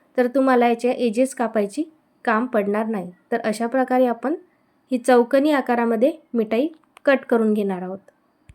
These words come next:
शक्यतो पिझ्झा कटरनेच तुम्ही ही मिठाई कट करा, त्यामुळे ही छान अशी कट होते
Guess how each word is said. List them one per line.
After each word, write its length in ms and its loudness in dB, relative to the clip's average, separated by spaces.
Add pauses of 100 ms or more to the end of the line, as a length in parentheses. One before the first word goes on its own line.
(500)
शक्यतो 420 2
पिझ्झा 440 0
कटरनेच 560 0
तुम्ही 200 0
ही 120 0
मिठाई 380 2 (240)
कट 160 4 (120)
करा, 260 2 (200)
त्यामुळे 300 4
ही 200 0
छान 240 2
अशी 180 0 (120)
कट 220 0
होते 380 0